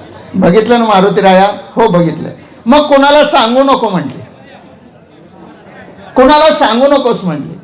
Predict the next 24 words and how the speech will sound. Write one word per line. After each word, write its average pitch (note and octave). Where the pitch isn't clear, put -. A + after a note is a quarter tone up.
"नाही," D#4+
म्हणले, C#4+
"देवा, C4+
मी B3+
कुणाला B3
सांगणार G3
नाही." D#3+
पण A3+
सगळ्या A#3+
जगाला A3+
कळलं B3
का A#3+
नाही G#3
हो? F3+
मारुतीरायाने C#4
तर C#4
कुणाला C4+
सांगितलं B3
नाही, A#3
पण B3
सगळ्या C4
जगाला C4
कळलं C4
ना. C#4+